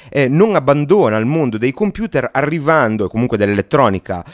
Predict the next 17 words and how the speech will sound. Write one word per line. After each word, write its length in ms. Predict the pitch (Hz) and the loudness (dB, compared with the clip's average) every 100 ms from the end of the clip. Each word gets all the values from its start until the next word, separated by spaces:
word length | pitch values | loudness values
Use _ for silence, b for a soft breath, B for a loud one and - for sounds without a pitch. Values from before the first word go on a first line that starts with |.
| B - | B -6
eh, 160 | 101 | -6
digitale, 480 | 117 139 208 165 143 | -4 -8 -2 0 2
arrivando 340 | 135 175 214 | 2 2 0
a 60 | 156 | 0
progettare 600 | - 131 147 190 180 123 b b | -2 -6 -6 -6 -4 -6 b b
sistemi 800 | - 175 - - 214 220 214 | -10 -8 -8 -6 -2 0 0
per 280 | 190 - 147 | -2 2 2
il 200 | 156 143 | 2 -4
controllo 880 | - 170 139 - 156 151 160 160 165 | 0 2 2 2 2 4 2 2 2
della 400 | 127 117 113 113 | 2 2 2 0
trazione 800 | - - 156 - 113 92 85 90 | -2 -4 -4 -6 -4 -4 -4 -6
per 180 | - 117 | -6 -4
queste 300 | 139 131 143 | -4 -2 -2
macchine 420 | 98 80 - 95 | -2 -6 -10 -8
da 140 | 95 | -8
corsa. 560 | 101 95 76 69 - 71 - _ _ _ _ _ - B B B B | -8 -10 -10 -14 -18 -20 -20 _ _ _ _ _ -20 B B B B
Vede 680 | 131 131 202 113 107 95 85 | -4 2 4 2 0 -2 -4